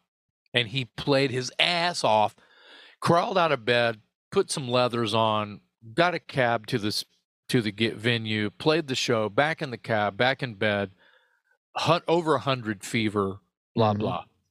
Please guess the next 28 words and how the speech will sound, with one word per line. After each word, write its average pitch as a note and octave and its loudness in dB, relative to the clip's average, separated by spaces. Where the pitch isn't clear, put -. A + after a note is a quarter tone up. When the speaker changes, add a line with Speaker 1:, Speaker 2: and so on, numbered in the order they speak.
Speaker 2:
Yeah. B2+ 2
Speaker 1:
Singer D3+ -2
is G#2 -4
different. G2+ -4
You C3+ 0
cancel, D3 0
you C3 -2
know, A#2+ 2
"Oh, B2+ 2
no, B2 0
he's B2 -2
out. B2+ 4
He, A2+ -8
dude C3+ -2
can't C#3 -2
even G#2+ -8
talk. A#2+ 4
He's B2 -12
screwed. C3+ 0
He's, C#3 0
he's D3 0
got F#3 2
covid," C3 0
uh, C3 4
whatever D3+ 2
it C3 2
is, B2+ 2
right? B2 2